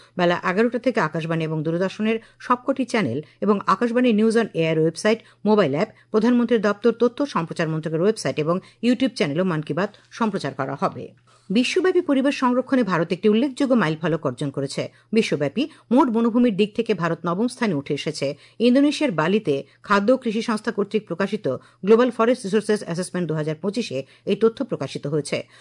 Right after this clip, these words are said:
পরিবেশমন্ত্রী ভূপেন্দ্র যাদব বলেছেন যে এই অর্জন বন সুরক্ষা, বনায়ন এবং সম্প্রদায় নেতৃত্বাধীন পরিবেশগত পদক্ষেপের লক্ষ্যে সরকারের নীতি ও কর্মসূচির সাফল্যের প্রতিফলন। তিনি জানান যে বার্ষিক বনভূমি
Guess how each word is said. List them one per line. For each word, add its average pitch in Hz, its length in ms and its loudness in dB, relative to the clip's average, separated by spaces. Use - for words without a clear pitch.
পরিবেশমন্ত্রী 349 560 2
ভূপেন্দ্র 262 320 2
যাদব 262 260 2
বলেছেন 226 340 2
যে 226 60 2
এই 226 80 2
অর্জন 160 280 0
বন 247 220 6
সুরক্ষা, 294 320 -2
বনায়ন 202 320 0
এবং 208 100 -2
সম্প্রদায় 226 400 0
নেতৃত্বাধীন 196 520 0
পরিবেশগত 240 420 4
পদক্ষেপের 190 500 0
লক্ষ্যে 233 260 0
সরকারের 175 460 2
নীতি 220 280 0
ও - 100 2
কর্মসূচির 160 480 -4
সাফল্যের 175 460 0
প্রতিফলন। 135 460 -4
তিনি 269 140 6
জানান 226 200 4
যে 156 60 2
বার্ষিক 214 380 2
বনভূমি 269 340 2